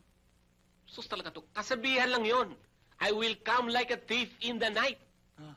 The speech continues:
Speaker 1: Naintindihan mo?
Speaker 2: Ah.
Speaker 1: Okay. So kung may kliyenteng dumating, wala ka nang ibang gagawin kundi magtanong.
Speaker 2: Magtanong?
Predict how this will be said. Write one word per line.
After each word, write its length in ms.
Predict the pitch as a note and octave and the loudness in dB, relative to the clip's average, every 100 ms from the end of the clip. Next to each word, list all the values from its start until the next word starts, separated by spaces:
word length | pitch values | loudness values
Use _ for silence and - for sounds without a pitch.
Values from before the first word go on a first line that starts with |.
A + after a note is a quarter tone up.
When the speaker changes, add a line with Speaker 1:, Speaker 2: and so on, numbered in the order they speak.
| - | -2
Speaker 1:
Naintindihan 500 | E3+ F#3 F3+ E3+ D#3+ | 0 0 0 2 2
mo? 240 | D3+ F#3 - _ _ | 0 -2 -8 _ _
Speaker 2:
Ah. 200 | D3 C3+ - - - _ | -14 -14 -16 -20 -20 _
Speaker 1:
Okay. 320 | G2 A#2+ B2+ - _ _ _ | -4 -2 -2 -6 _ _ _
So 140 | - A#2+ | -12 -10
kung 160 | A2+ | -6
may 80 | A#2 | -6
kliyenteng 480 | B2 C#3+ G#3 A3+ A3 | -2 0 0 0 0
dumating, 480 | G#3+ G#3+ D3 B2 C3 - _ _ _ _ _ _ - | 0 0 -2 -2 -8 -16 _ _ _ _ _ _ -10
wala 220 | - D#3+ | 0 0
ka 160 | F3+ G3 | 2 0
nang 80 | G3+ | 0
ibang 240 | F#3 F3+ | 0 0
gagawin 400 | E3 D3 B2 A#2 | 0 2 0 -2
kundi 240 | A2+ B2+ | -4 -4
magtanong. 560 | B2+ A2+ - A#2 D3 A2+ - _ _ _ | -4 -8 -6 0 0 0 -6 _ _ _
Speaker 2:
Magtanong? 360 | C#3+ F#3 G#3 | -8 -4 -4